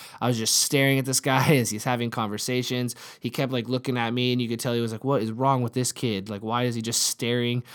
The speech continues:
at me?" He'd be like, "Hey, do you have any questions?" And I'm just like, "Uh-uh, I just wanna stare at you. I just wanna be, like, amazed at the fact that I'm even sitting next to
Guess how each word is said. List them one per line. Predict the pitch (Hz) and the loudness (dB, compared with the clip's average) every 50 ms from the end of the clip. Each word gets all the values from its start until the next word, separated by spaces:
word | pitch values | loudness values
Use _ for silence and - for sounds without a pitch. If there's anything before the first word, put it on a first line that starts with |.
| - - - - - - | -18 -18 -20 -10 -6 -2
at | 117 113 120 | -2 0 0
me?" | 123 123 120 120 120 | 0 0 0 0 0
He'd | 113 123 120 113 | 0 -2 -2 -2
be | 120 113 | -2 -2
like, | 113 110 | -2 -2
"Hey, | 143 170 160 | -2 0 0
do | 151 | 0
you | 156 147 | 0 2
have | 143 | 0
any | 135 123 | 0 0
questions?" | - - 160 156 151 - - 156 151 147 147 | 2 2 4 4 4 2 2 0 2 2 2
And | 139 | 0
I'm | 127 | 0
just | 123 117 | 0 -2
like, | 120 110 - - | -2 -4 -4 -2
"Uh-uh, | 123 127 123 98 117 117 113 92 | 0 0 2 2 2 0 0 0
I | 120 127 | 0 0
just | 127 - | 0 0
wanna | 127 120 113 | 0 -2 -2
stare | 110 - - - 127 127 123 | -2 -2 -2 0 2 2 2
at | 123 117 | 2 2
you. | 127 127 127 127 127 120 - | 2 2 2 2 2 0 -2
I | - 120 | -2 -4
just | 123 - - | -4 -4 -4
wanna | 120 117 110 | -2 -2 -2
be, | 110 117 113 113 110 98 | -2 0 0 0 0 -2
like, | 78 113 107 101 - | -2 -4 -6 -6 -6
amazed | - 113 113 110 110 117 117 117 120 123 117 120 | -4 -2 -2 0 0 2 2 2 2 2 0 -2
at | 110 | -2
the | 131 120 | -2 -2
fact | - - 107 104 107 - | -2 -2 -2 -2 -2 -4
that | - 117 - | -6 -2 2
I'm | 175 156 | 2 4
even | 143 135 123 123 117 | 4 2 2 0 0
sitting | - - - - 131 123 127 123 120 | 0 0 2 2 2 2 0 0 0
next | 117 113 113 - - | 0 -2 -4 -6 -8
to | - 110 104 101 101 101 | -6 -4 -2 -2 -4 -4